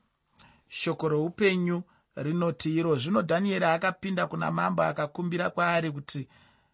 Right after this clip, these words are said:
amutarire nguva azivise mambo kududzirwa kwazvo."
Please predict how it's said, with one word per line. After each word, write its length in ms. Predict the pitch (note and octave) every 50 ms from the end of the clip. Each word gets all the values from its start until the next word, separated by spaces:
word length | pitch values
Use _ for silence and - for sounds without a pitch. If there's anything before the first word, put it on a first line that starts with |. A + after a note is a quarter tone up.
| _ _ _ _ _ _ _ _ _ _
amutarire 640 | F#3+ G3 A3 G3+ - - G3 G3 G3 F#3+ F3+ F3 F3
nguva 420 | E3+ E3+ D#3+ E3+ E3 E3+ E3+ F3
azivise 500 | F3+ F3 C#3 A#2+ C3 C#3 D3+ D3 - D#3+
mambo 420 | D#3+ D#3 D#3+ D#3+ E3 E3 D3+ D#3 C#3+
kududzirwa 560 | - D3+ C#3 C3 A2+ A2 G#2+ A2 G#2 A2 G2+
kwazvo." 500 | - - C#3 C3+ B2+ A#2 - - G2+ F2+